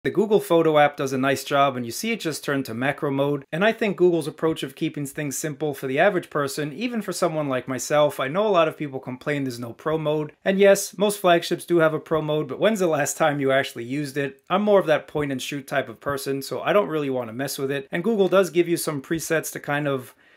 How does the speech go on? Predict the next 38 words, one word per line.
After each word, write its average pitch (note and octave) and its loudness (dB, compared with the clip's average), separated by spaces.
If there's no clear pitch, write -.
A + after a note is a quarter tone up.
simplify G3+ 2
the C#3+ -2
fact D#3 0
that B2+ -4
you C3+ -6
don't E3 2
have C#3 -2
a A2+ -10
pro D#3 0
mode. D#3 -2
So D3+ -8
there E3 0
is A3 0
a F#3 -6
cinematic C#3+ -4
mode, D3 -4
which B2 -10
I A#2 -4
haven't F3+ -2
had D3+ -2
a C#3 -2
chance C3+ -6
to A#2 -14
test - -8
out B2+ -4
just - -14
yet, C#3+ -6
but G#3 4
I G3 8
will, D#3 -2
and C3 -6
I'll B2+ -6
post - -6
it C#3+ -4
over C3+ -4
on A#2 -8
social B2+ -8
media. F3 2